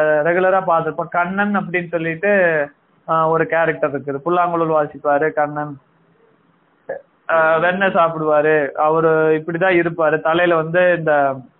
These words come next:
Speaker 1: மயில் இறகு வந்து சொருகி இருப்பாரு.
Speaker 2: ம், ம்.
Speaker 1: இப்ப இதெல்லாமே வந்து கேரக்டரைஸ் தான். ஆனா, ஆ, அ-, அந்த கண்ணன் நம்ம இப்ப பாக்குற இமேஜோடயே அந்த கண்ணன் அப்போ, ஆ, வாழ்ந்திருப்பாரான்னா கிடையாது கண்டிப்பா.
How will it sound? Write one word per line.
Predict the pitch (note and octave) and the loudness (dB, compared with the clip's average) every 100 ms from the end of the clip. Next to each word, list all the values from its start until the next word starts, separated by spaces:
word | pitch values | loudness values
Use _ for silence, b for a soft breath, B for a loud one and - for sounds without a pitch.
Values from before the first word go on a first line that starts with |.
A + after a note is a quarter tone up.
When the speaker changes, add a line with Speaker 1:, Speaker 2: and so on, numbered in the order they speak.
| _ _ - - | _ _ -20 -18
Speaker 1:
மயில் | D3+ D#3+ F#3+ F#3+ | -6 -2 2 2
இறகு | F3+ D#3+ | 2 2
வந்து | D#3 E3 | 0 0
சொருகி | D#3+ D#3+ D#3 C#3 | 0 0 -2 -2
இருப்பாரு. | C#3 C3+ C3+ C3+ C3 _ _ _ _ _ _ _ _ | 0 2 2 0 -4 _ _ _ _ _ _ _ _
Speaker 2:
ம், | A#2+ | -12
ம். | A#2 A2+ | -8 -10
Speaker 1:
இப்ப | A2+ F3 | -4 0
இதெல்லாமே | E3 E3+ F3 G#3 A3 A3 | 2 2 0 0 2 2
வந்து | G3 G3+ | 0 -2
கேரக்டரைஸ் | G3+ F3+ F#3+ G3+ G3 F#3+ F#3 | 0 2 2 0 0 -2 -2
தான். | E3+ E3 D#3+ D#3+ | -2 0 0 0
ஆனா, | E3 E3 E3+ A3 A3 F3 - | 0 0 0 2 0 -4 -4
ஆ, | D#3+ D#3 D3+ D3 D3 C#3+ C#3+ - | -2 0 2 0 -2 -4 -6 -4
அ-, | D#3+ D#3+ | -2 -2
அந்த | - E3 E3 D#3 | 0 -2 0 -2
கண்ணன் | E3 F3 G#3+ G#3+ | -2 -2 -2 -2
நம்ம | F#3+ F3+ | -4 -4
இப்ப | F3+ E3+ F3+ | -6 -4 -2
பாக்குற | F#3 G3+ | 0 0
இமேஜோடயே | G#3 G3+ G3 G3 F#3+ F#3+ F#3+ F#3 F#3 G3+ A#3 | 0 -2 0 -2 0 0 2 2 2 2 2
அந்த | G3+ F#3 | 2 0
கண்ணன் | F3+ F3+ G3+ F#3+ | -2 -2 0 0
அப்போ, | F3 E3+ E3+ D#3+ D#3 D3+ - _ _ - | -2 -2 0 2 2 0 -2 _ _ -6
ஆ, | D#3 D#3 D3 | -2 0 2
வாழ்ந்திருப்பாரான்னா | D#3+ F#3+ F#3+ F#3 F3+ F3 F3 G3 G#3+ | 2 2 0 -2 0 0 0 -2 -4
கிடையாது | E3+ F3+ F#3 D#3+ C#3+ | -2 0 0 0 -2
கண்டிப்பா. | D3 D3+ C#3+ B2+ | -4 -4 -4 -4